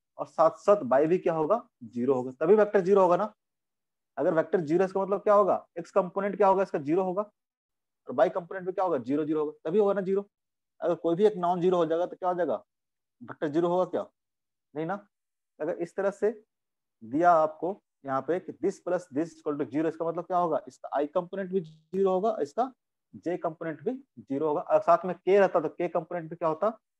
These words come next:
ज़ीरो होता। ठीक है, तो यहाँ से हम लोग equate कर लिए। Same चीज आएगा,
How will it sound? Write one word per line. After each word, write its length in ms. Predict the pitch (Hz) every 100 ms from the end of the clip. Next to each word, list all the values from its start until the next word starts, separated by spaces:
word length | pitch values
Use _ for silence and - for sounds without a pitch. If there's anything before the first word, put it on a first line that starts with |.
| _ 117
ज़ीरो 380 | 104 123 135
होता। 220 | 127 104 90 - _ _ _ _ 165
ठीक 100 | 160
है, 60 | - _ _ _ _ _ -
तो 60 |
यहाँ 140 | 147 135
से 120 | 160
हम 60 | 151
लोग 220 | 190 - -
equate 260 | 127 156 151
कर 140 | 143
लिए। 240 | 143 202 - _ _ _ -
Same 160 | 190 190
चीज 140 | 208
आएगा, 280 | 180 175